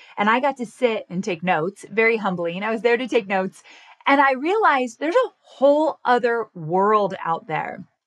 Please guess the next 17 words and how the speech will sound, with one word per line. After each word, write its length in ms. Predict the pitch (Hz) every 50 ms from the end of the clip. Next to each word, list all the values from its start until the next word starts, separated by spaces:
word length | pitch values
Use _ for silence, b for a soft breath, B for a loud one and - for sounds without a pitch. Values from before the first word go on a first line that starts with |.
| _ _ _ - _ -
And 140 | 240 233 233 - -
I 160 | 247 277 302
didn't 220 | 349 392 370 339
understand 560 | 320 302 277 269 - - 254 240 226 220 196 151 b b b b -
what 180 | 226 233 226 269
that 180 | 240 - 233
world 240 | 220 226 226 214 196
really 240 | 214 214 202 196 185
looked 240 | 185 208 202 - 254
like, 320 | 254 269 277 285 294 b b b b b _
but 160 | - 226 226 226 -
I 160 | 208 220 214
wanted 380 | 190 202 208 220 220 233 214
a 60 | 196 -
piece 380 | - - - 208 202 196 -
of 140 | 208 160 147
it. 160 | - - -